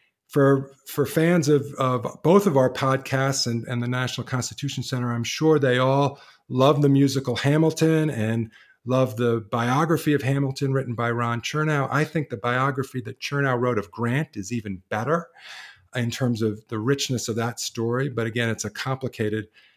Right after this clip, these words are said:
story. But, uh, just imagine President Grant trying to protect the rights of African Americans in the South, but it's slipping away. The election of eighteen seventy-two, which was Grant's re-election,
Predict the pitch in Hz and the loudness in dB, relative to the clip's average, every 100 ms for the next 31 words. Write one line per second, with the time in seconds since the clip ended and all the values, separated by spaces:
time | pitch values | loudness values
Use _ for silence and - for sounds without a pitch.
0 | _ _ _ - - 151 143 113 - 113 | _ _ _ -10 0 4 4 2 2 0
1 | 113 - 117 113 110 - 139 139 160 196 | 0 -2 0 0 -4 -4 2 4 6 6
2 | 208 185 165 165 143 127 131 123 123 - | 6 4 4 4 4 4 4 4 2 -6
3 | - 147 156 160 156 139 123 - _ _ | -2 0 2 0 0 -2 -2 -6 _ _
4 | _ _ _ - 139 - - 120 - 139 | _ _ _ -8 -6 -2 0 0 0 0
5 | 117 127 120 120 - - _ _ _ _ | 2 0 0 -2 -8 -12 _ _ _ _
6 | _ _ _ 127 120 110 - - 127 135 | _ _ _ -2 -2 -2 -8 -8 -2 0
7 | 143 139 131 120 120 117 107 117 110 - | 0 2 4 4 2 0 -2 0 -2 -2
8 | 104 95 95 - _ _ _ _ _ - | -4 -4 -8 -14 _ _ _ _ _ -4
9 | 120 123 - - 151 151 139 123 113 113 | -2 0 -2 0 -4 0 0 2 0 0
10 | 101 101 - _ - 139 165 165 170 156 | -4 -10 -14 _ -6 0 0 0 -2 0
11 | 147 143 143 131 - 131 127 110 - - | -2 -2 -2 -2 0 2 2 -2 -6 -8
12 | - 220 139 110 113 123 - 123 139 131 | 0 4 4 4 0 -4 -4 -4 0 0
13 | 131 - 127 147 123 131 143 - 107 107 | 0 -2 0 2 4 2 0 -2 -4 -4